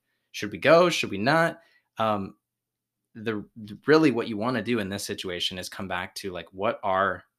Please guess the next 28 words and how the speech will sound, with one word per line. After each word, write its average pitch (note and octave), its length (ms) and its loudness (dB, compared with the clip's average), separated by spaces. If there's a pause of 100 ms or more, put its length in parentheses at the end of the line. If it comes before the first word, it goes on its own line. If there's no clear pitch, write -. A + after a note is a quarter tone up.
(180)
my F2+ 140 -6
core F#2+ 320 -6
values, E2+ 440 -4
or F#2 100 -6
what F#2+ 260 -6
are F#2+ 420 -2 (180)
our G2 600 0
core F#2 280 -6
values? D#2+ 560 -8 (380)
And A2 380 -2 (120)
for G2+ 200 -4
me A2+ 320 -2
and G2 120 -4
Emily, G2+ 340 -4
and F2+ 140 -10
for - 160 -8
us F#2+ 220 -4
kind G2 160 -8
of E2 80 -14
as G2+ 240 -2
a F2 60 -10
family, E2+ 500 -10 (340)
our G#2+ 140 2
core A#2+ 240 0
values G2+ 480 -2
are F#2 100 -6
love, G2+ 480 0 (380)
endurance, G#2 720 -2